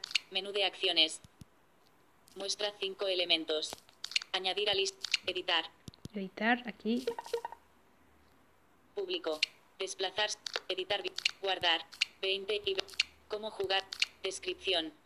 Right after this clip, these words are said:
Speaker 1: Cuadro de edición. Teclado mostrado.
Speaker 2: Menú
Speaker 1: Final del
Speaker 2: contextual.
Speaker 1: campo.
Speaker 2: Ahora vamos a hacer el menú contextual local, que es deslizando nuestro dedo arriba y a la derecha con, en un solo movimiento.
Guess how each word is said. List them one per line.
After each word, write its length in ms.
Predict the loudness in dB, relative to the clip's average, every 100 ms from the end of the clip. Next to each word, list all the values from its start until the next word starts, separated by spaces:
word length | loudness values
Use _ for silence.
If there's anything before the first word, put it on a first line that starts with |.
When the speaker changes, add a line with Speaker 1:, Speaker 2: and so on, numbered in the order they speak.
| -6
Speaker 1:
Cuadro 300 | -4 -2 -2
de 160 | 0 0
edición. 480 | 0 0 0 -2 -12 -20 -20 -20 -20 -12 -12 -10 -8
Teclado 380 | -2 0 0 -2
mostrado. 600 | -2 2 2 2 -2 2
Speaker 2:
Menú 240 | 6 6 8
Speaker 1:
Final 200 | 6 6
del 120 | 6
Speaker 2:
contextual. 360 | 4 6 8 6
Speaker 1:
campo. 140 | 2 -2 4
Speaker 2:
Ahora 220 | 8 10
vamos 200 | 10 6
a 20 |
hacer 160 | 6 6
el 80 | 8
menú 240 | 6 6
contextual 640 | 4 4 2 2 4 6 6
local, 400 | 8 10 10 10
que 140 | 6
es 100 | 4 0
deslizando 720 | 2 4 2 2 2 2 2
nuestro 260 | 2 4
dedo 280 | 6 6 6
arriba 500 | 8 8 8 6 6
y 80 | 6
a 60 | 8
la 100 | 8
derecha 320 | 4 2 0
con, 220 | 0 0
en 220 | 2 4 6
un 120 | 6
solo 220 | 6 4
movimiento. 560 | 4 4 2 0 -6